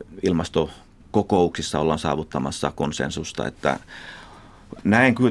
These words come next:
kuitenkin toive-, toiveitakin on, mutta viime kädessä minun mielestä niin kuin teknologia ratkaisee tämä. Meidän, meidän on löydettävä teknologisia ratkaisuja, joilla selvitään. Ensinnäkin adaptoidutaan, eli sopeudutaan muutokseen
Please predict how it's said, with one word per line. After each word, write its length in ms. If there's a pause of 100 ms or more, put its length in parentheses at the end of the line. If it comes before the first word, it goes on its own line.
kuitenkin 420
toive-, 300
toiveitakin 540
on, 240 (200)
mutta 340
viime 240
kädessä 480 (2250)
minun 280
mielestä 240
niin 80
kuin 120
teknologia 460
ratkaisee 460
tämä. 300
Meidän, 240 (300)
meidän 220
on 60
löydettävä 380
teknologisia 540
ratkaisuja, 580
joilla 460 (180)
selvitään. 600 (140)
Ensinnäkin 460 (640)
adaptoidutaan, 800
eli 80
sopeudutaan 760
muutokseen 680